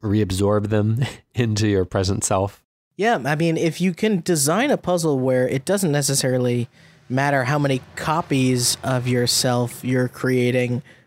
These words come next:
Speaker 2: what the difficult aspect is, is making sure that you're doing it in such a way where you can also reclaim those copies, um,
Speaker 1: Yeah,
Speaker 2: is
Speaker 1: yeah.
Speaker 2: where the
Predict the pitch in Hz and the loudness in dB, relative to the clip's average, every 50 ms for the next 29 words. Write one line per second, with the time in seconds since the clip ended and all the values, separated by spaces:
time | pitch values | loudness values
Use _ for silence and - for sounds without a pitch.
0 | _ _ - 127 127 131 127 127 - _ - - 135 127 123 135 135 127 139 131 | _ _ -6 -2 0 0 0 -2 -4 _ -8 -6 -6 -4 -2 -2 -2 -2 -2 -2
1 | - 135 127 127 127 117 - - 117 120 120 - - 123 123 120 - - - - | 0 0 0 0 0 -2 -2 -4 -2 -2 -2 -2 -4 -4 -4 -4 -6 -8 -8 -4
2 | 127 127 127 123 120 123 120 123 123 127 123 127 127 127 127 120 - - - 127 | -2 0 0 0 0 0 -2 -2 0 0 0 0 0 0 -2 0 0 0 0 2
3 | 123 123 120 131 120 113 - - 120 127 123 123 123 123 120 117 120 131 - _ | 0 2 0 0 -2 -2 -4 -4 -2 0 0 2 2 2 0 0 -2 -4 -6 _
4 | _ _ _ _ _ _ _ _ 139 - - 139 139 143 135 135 123 127 120 - | _ _ _ _ _ _ _ _ -8 -4 -2 0 2 2 2 2 0 0 0 0
5 | - 131 123 - 123 123 120 120 117 120 123 123 123 127 123 135 120 - - 127 | 0 -2 0 0 0 0 2 0 0 0 0 2 2 0 0 -2 -4 -2 -2 -2
6 | 127 - - 123 120 117 120 123 135 139 135 120 - - - - - 143 156 180 | -2 0 0 0 -2 -2 -2 0 2 2 0 0 -2 -6 -8 -6 -2 0 0 2
7 | 170 139 117 110 - - - - - _ _ _ _ _ _ _ _ _ - 123 | 2 0 0 -4 -4 -6 -8 -8 -10 _ _ _ _ _ _ _ _ _ -4 -2
8 | 127 120 113 110 - - - 117 117 113 - - 113 113 117 127 - - - - | 0 0 0 0 -2 -2 -2 -2 -2 -2 -4 -4 -2 -2 0 0 0 0 -2 -6
9 | - _ _ _ _ _ _ 113 117 117 117 117 120 117 - 110 110 113 110 98 | -14 _ _ _ _ _ _ -4 -4 -2 -2 -2 -2 -4 -2 0 2 2 4 4
10 | 98 120 - 104 101 95 120 120 120 120 120 117 123 117 113 117 | 2 2 2 2 2 2 2 0 0 0 0 0 0 -2 -2 -2